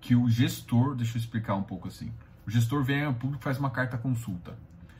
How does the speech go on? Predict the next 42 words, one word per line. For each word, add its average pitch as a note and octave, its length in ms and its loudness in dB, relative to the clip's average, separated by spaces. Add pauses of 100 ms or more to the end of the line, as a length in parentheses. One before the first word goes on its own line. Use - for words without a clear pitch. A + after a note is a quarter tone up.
(120)
A - 100 -6
carta C#3+ 300 4
consulta, C#3 460 -2
ela C3 160 2
é - 20 4
válida B2 400 4
por A2+ 220 0
seis D3 680 -4
meses, F#2+ 420 0
se - 240 -12
eu G2+ 60 -4
não G2+ 80 -2
me G2+ 80 -2
engano, G2+ 240 -2
foi A2 200 -4
isso G2+ 140 -6
que - 60 -6
eles G2+ 100 -6
colocaram A2+ 440 0
lá. - 160 -2 (440)
Durante C#3 300 4
esse - 180 -2
prazo, D3 600 2
eles A#2+ 160 -2
podem B2+ 260 -2
anunciar A#2+ 360 0
a - 20 0
qualquer A#2+ 260 -2
momento. A2+ 480 0 (420)
Então, B2+ 140 2
não F3 140 6
significa D3 560 2
que B2 100 0
aprovou B2 460 4
a F#3 40 0
carta D3 280 0
consulta B2+ 380 -2
que - 140 -6
eles C3+ 240 0
exatamente C3+ 680 0
estão B2+ 400 0 (520)
em, B2 420 2